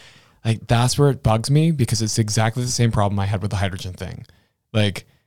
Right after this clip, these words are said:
you had the environmental eco groups coming out saying, "It's gonna destroy habitat," and all this other crap. And then they're like, "We don't like it." And I'm like, "I also don't like it, but I think your reason is wrong." Mm.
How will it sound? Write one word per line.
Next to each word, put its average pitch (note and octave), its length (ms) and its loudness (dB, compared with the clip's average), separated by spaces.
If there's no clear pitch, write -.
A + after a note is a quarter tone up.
you G#2+ 140 2
had G2 300 0
the G2+ 360 0
environmental A2+ 560 0
eco G#2+ 240 0
groups G2+ 240 -4
coming G2 280 -4
out F#2+ 240 -4
saying, G2 260 -4
"It's A2 140 -6
gonna F3 160 2
destroy D3+ 420 2
habitat," C3+ 540 2
and A#2+ 100 0
all B2 80 4
this A2+ 180 0
other A#2 200 0
crap. G2 420 -4
And G#2+ 120 2
then G#2+ 200 0
they're A2+ 240 4
like, G#2+ 180 2
"We C3 80 6
don't B2+ 140 2
like A#2 240 0
it." G2+ 260 -6
And G#2+ 140 -2
I'm - 20 2
like, G#2+ 300 -2
"I B2 160 0
also C#3 300 4
don't D3+ 180 2
like D3+ 180 4
it, D#3 160 0
but A2+ 120 2
I A2 40 4
think A#2 200 4
your A#2+ 100 0
reason G#2+ 240 -2
is - 160 -8
wrong." G#2+ 280 -6
Mm. - 720 0